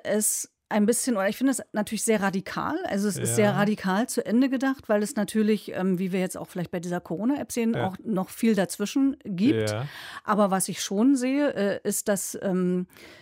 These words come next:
Speaker 1: wenn zum Beispiel App, Apps entwickelt werden oder wenn, wenn digitale Dienste entwickelt werden, dass es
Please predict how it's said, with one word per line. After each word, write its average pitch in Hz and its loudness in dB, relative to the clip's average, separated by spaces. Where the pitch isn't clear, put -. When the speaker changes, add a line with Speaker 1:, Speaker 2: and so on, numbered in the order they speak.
Speaker 1:
wenn 202 -2
zum 214 0
Beispiel 196 0
App, - -8
Apps - -2
entwickelt 254 0
werden 240 4
oder 190 2
wenn, 190 2
wenn 185 2
digitale 196 0
Dienste 269 2
entwickelt 233 0
werden, 214 2
dass 190 0
es - -6